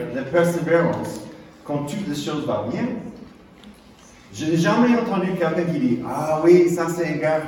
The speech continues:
il a bien appris la persévérance parce qu'il a vécu une vie privilégiée, sans problème, sans souffrance, toutes les choses sont faciles, il a, il était bien apprécié par ses parents,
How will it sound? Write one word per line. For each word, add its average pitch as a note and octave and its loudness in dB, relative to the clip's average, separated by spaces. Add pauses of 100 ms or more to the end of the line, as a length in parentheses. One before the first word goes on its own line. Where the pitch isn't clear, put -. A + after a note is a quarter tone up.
(600)
il C3 0
a A#2+ 0
bien G#3 -2
appris F#3 -2 (100)
la C#3 -2
persévérance D3 -2 (100)
parce B2 -2
qu'il A2+ 2
a A#2 0 (320)
vécu D#3 -4
une C#3 0
vie D3+ -2
privilégiée, C#3 -2 (1040)
sans E3 4
problème, D#3 2
sans - -2
souffrance, D3+ -2 (180)
toutes E3 -4
les D#3 -4
choses E3 -4
sont E3 0
faciles, B2+ -2 (500)
il A2+ -2
a, G#2+ 0 (760)
il A#2 -2
était B2 0
bien D#3+ 2
apprécié E3 -2
par D3 -2
ses D#3+ -4
parents, C3 0